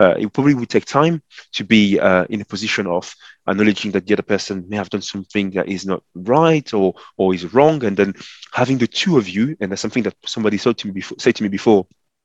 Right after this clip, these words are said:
when it comes to discussion or arguments or, you know, difficult situation with people, when you're engaging in a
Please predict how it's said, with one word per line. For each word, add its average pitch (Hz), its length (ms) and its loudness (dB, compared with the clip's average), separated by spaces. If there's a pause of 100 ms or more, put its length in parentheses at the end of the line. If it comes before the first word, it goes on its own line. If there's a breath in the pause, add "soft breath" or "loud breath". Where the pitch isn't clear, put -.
(480)
when 139 100 4
it 143 80 0
comes - 300 -2
to 107 80 -14
discussion 104 520 -2 (460 loud breath)
or 92 260 4
arguments 101 680 -2
or, 90 240 -4 (240 loud breath)
you 101 80 2
know, 87 120 4 (280 loud breath)
difficult - 480 -4
situation 101 360 -4
with 87 140 -12
people, 98 340 0 (480 loud breath)
when 120 220 2
you're 151 160 2
engaging 123 480 4
in 101 80 -6
a 92 140 -4